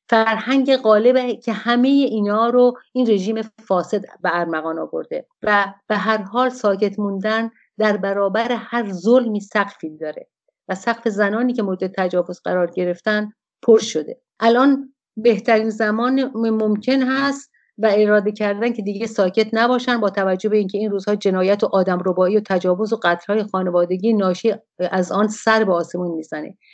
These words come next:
به نظر من با توجه به چیزایی که گفتم، زنان مورد نظر زمان را مناسب برای افشاگری دن، هرچند می‌دونن راه به جایی نمیبرن، ولی رسانه‌ای کردن آن مهم هستش و این اراده و شهامت داره واگیر پیدا می‌کنه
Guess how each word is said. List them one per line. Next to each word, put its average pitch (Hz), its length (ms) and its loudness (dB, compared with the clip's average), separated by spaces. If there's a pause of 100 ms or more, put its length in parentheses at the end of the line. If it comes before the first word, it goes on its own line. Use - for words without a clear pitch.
(280)
به 226 100 4
نظر 226 400 4
من 254 220 2
با 220 100 2
توجه 214 400 2
به 233 100 2
چیزایی 208 400 0 (340)
که 208 80 0
گفتم، 233 680 -2
زنان 208 500 2
مورد 202 500 0
نظر 208 320 4
زمان 220 440 -2
را 233 240 0
مناسب 208 500 -2
برای 196 260 0
افشاگری 175 520 -2
دن، 165 200 -10 (180)
هرچند 247 640 -2 (260)
می‌دونن 208 540 -2
راه 214 260 4
به 180 80 2
جایی 202 220 -2
نمیبرن، 208 560 -4 (480)
ولی 254 220 4
رسانه‌ای 214 540 -2
کردن 220 420 -2
آن 233 140 -2
مهم 220 340 -2
هستش 175 520 -6
و - 20 4
این 247 320 2
اراده 196 360 2
و 196 100 0
شهامت 190 600 -2
داره 196 200 8
واگیر 190 400 4
پیدا 165 280 -4
می‌کنه 165 420 -12